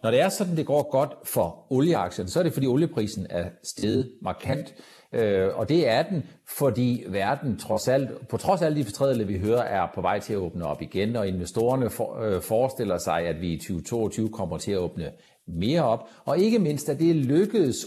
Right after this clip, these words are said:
opec, landene og opec plus, det vil sige opec-landene plus først og fremmest Rusland, at balancere markedet, sådan så der ikke er sendt olie på markedet,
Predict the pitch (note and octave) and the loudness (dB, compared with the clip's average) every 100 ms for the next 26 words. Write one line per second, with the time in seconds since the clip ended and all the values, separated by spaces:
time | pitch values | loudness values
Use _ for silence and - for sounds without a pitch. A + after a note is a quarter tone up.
0 | - D3+ G3+ - G2+ - - _ _ - | 0 2 2 2 -2 -2 -16 _ _ -2
1 | G2+ G#2 G#2 G2 A2+ A2 B2 A#2+ G2+ - | 0 2 2 2 2 2 0 0 -4 0
2 | C#3+ D#3 B2 G#2 A2 G2+ B2+ C#3 - F#2+ | 0 0 -2 -2 -2 0 0 0 0 0
3 | F2 E2 - G2+ - G#2+ G#2 - D#2 F#2 | 0 -2 -2 -2 0 -2 -2 -6 -4 -4
4 | E2+ - A2 D3 A#2+ E2+ D#2 - - A#2 | -6 -4 -2 -2 -2 -2 -4 -12 -4 -2
5 | - A#2+ A2 F2+ - - D#3+ D3 G2+ F2 | 0 0 0 -2 -4 0 2 2 0 0
6 | D2+ A#2+ B2+ G2 - B2 A2 - F2 - | -2 -2 -2 -2 -2 0 0 0 -2 -4
7 | - - A#2+ - C3 C#3 D3 C3+ - F#2 | -8 -2 -2 0 2 2 2 0 0 0
8 | F#2 G2+ - A#2+ F#2+ F#2 G2+ A#2+ C3 G#2 | 0 -2 -2 -2 0 0 0 2 2 0
9 | - F#2 D#2+ D#2+ G#2+ A#2+ E2+ | -2 -2 0 0 -2 -2 -4